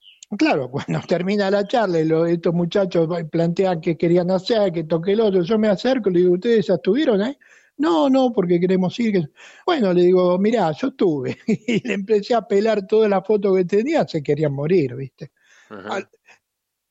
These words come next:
Speaker 1: <coughs> al otro día me invitaron ahí a la calle Bedia, que era un lugar que ellos alquilaban. Eh, fui, charlé con ellos y ya enseguida me metieron de cabeza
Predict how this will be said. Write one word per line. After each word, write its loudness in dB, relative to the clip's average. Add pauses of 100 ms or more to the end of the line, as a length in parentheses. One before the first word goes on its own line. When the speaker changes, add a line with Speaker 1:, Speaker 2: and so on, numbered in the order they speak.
Speaker 1:
<coughs> -6
al -4
otro -2
día 2
me -2
invitaron -2 (640)
ahí 2
a 2
la 0
calle 0
Bedia, 0
que 0
era 2
un 0
lugar 0
que 0
ellos -2
alquilaban. 0 (720)
Eh, 0
fui, 0 (420)
charlé 0
con 0
ellos -2
y -4
ya -2
enseguida -2
me -8
metieron -4
de 0
cabeza -2